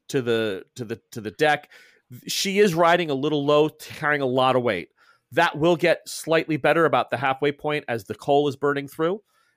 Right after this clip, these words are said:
and the boat starts to gain some of that buoyant, that ballast back. Um, but right now she's, you know, you can tell the captain's trying to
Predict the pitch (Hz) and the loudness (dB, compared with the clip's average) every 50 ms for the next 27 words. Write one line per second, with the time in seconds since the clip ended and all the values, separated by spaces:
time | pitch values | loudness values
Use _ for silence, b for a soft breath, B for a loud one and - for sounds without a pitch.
0 | _ - 131 120 113 117 104 135 131 123 123 - - 156 135 - - - 117 117 | _ -6 -6 -6 -4 -6 -2 -2 -2 -2 -2 -6 -6 -6 -6 -6 -6 -16 -12 -10
1 | 131 123 120 113 - - 131 127 117 127 120 110 101 - 117 123 135 135 - 120 | -10 -10 -10 -10 -8 -8 -6 -4 -2 -2 -2 -2 -2 -2 -2 -2 -2 -4 -6 -8
2 | 113 98 - 120 117 117 120 113 - - 123 117 120 139 151 - - b b b | -10 -6 -2 -2 0 0 -2 -4 -8 -8 -4 -4 -2 -2 -4 -8 -12 b b b
3 | b b b b b b - 123 120 117 113 110 110 104 98 _ - 147 - 143 | b b b b b b -4 -2 -2 -2 -4 -6 -10 -16 -18 _ -4 -4 0 0
4 | 151 151 143 156 151 143 135 - - - 127 123 123 110 - - - - - _ | -2 -2 0 -2 -2 -2 -2 -4 -6 -6 -6 -6 -6 -6 -8 -12 -14 -16 -18 _
5 | 185 139 123 117 117 139 156 - - 160 127 - 156 139 123 - - 143 131 - | -10 -6 -4 -4 -4 -4 -6 -6 -8 -8 -2 0 0 0 0 -2 -4 -4 -4 -4
6 | 120 113 - - 139 123 120 113 110 104 101 | -6 -14 -8 -4 -2 -2 -2 -2 -2 -4 -4